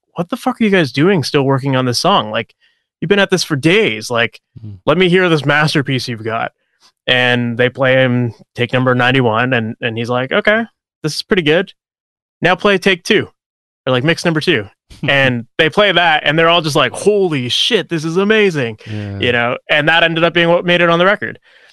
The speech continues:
Speaker 1: And it's just 'cause, like, you know, if you, if you keep overworking yourself and, like, losing perspective of what you're doing, that's when things go wrong.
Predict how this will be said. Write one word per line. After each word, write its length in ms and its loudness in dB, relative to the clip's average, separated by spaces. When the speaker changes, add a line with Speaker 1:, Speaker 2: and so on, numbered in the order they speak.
Speaker 1:
And 80 2
it's 60 0
just 140 0
'cause, 140 0
like, 240 0
you 140 -12
know, 180 -6
if 140 -6
you, 320 -6
if 220 -12
you 80 -10
keep 380 -4
overworking 960 2
yourself 480 0
and, 160 -4
like, 200 -4
losing 380 -2
perspective 680 -4
of 420 -8
what 160 -6
you're 120 -8
doing, 540 -2
that's 160 -8
when 80 0
things 180 2
go 80 4
wrong. 340 0